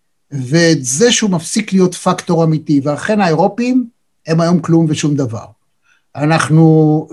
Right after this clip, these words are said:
רואים התפוררות, זה לא רק הברקזיט, אלא הרבה מאוד, אתה רואה את מה שקורה באירופה. אני חושב שביבי זיהה את זה, לא דובר על כך, אבל הוא התחיל לזלזל בהם. הוא כבר לא חשש מ-,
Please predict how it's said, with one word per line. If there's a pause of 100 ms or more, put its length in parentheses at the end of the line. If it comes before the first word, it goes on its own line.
(160)
רואים
התפוררות,
זה
לא
רק
הברקזיט, (380)
אלא
הרבה
מאוד,
אתה
רואה
את
מה
שקורה
באירופה. (520)
אני
חושב
שביבי
זיהה
את
זה,
לא
דובר
על
כך,
אבל
הוא
התחיל
לזלזל
בהם. (600)
הוא
כבר
לא
חשש
מ-,